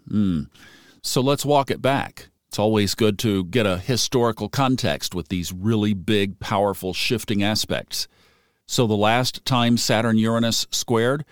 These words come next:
was nineteen ninety-nine, two thousand. That was the runaway,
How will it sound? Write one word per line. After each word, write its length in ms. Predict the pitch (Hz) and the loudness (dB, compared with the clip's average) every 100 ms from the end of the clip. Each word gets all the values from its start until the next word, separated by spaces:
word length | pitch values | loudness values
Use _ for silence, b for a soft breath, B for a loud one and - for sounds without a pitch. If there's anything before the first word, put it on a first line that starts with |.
| b b b | b b b
was 180 | - 92 | -4 2
nineteen 480 | 104 107 107 123 117 | 4 2 0 2 4
ninety-nine, 760 | 110 107 104 104 104 110 110 110 | 4 4 2 2 2 2 2 0
two 180 | - 127 | 0 0
thousand. 600 | 123 110 110 87 60 - _ _ - | 2 2 2 -2 -4 -10 _ _ -6
That 160 | 92 92 | -4 -2
was 180 | 92 | -4
the 100 | 95 | -2
runaway, 1000 | 90 85 113 135 139 131 127 127 123 123 | -2 0 2 4 4 4 4 4 2 0